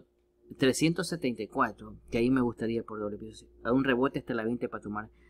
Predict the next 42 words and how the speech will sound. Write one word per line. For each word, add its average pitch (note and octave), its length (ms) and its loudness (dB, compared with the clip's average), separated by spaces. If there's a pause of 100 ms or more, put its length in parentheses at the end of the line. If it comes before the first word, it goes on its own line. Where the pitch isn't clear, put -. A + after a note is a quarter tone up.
(200)
algo A2+ 300 0
de A2 120 -2
ganancia, G2 480 -10
¿ok? - 140 -4 (480)
Marvel C#3 720 8
también, B2+ 560 2
Marvel C#3+ 480 4 (300)
casi C#3 340 0
nos B2 180 0
da C3 140 -4
la D#3+ 80 -2
entrada, B2 480 -4
nosotros A2+ 380 -4
lo - 20 -4
estamos A2+ 340 -4
esperando, G#2 480 -8
está C#3 180 -10
cayendo A2+ 300 -2
con G2+ 160 -6
fuerza G2+ 300 -14
Marvel. G#2 380 -6 (1200)
Ahí C3 220 8
me F#3+ 120 6
gusta, A#2 360 0 (100)
ya D#3 420 8
ahí C#3+ 200 6
a D3+ 60 -2
partir C#3 340 0
de, C#3+ 100 0 (140)
yo F3 100 6
lo A3 60 6
estoy A#3 160 6
esperando G3 320 6
a F3+ 40 2
partir D#3+ 280 6
de E3+ 60 6
los E3 100 6
cincuenta C3+ 400 4
y A#2 40 2
nueve C#3 200 4
cero C3 300 4
uno, B2 460 6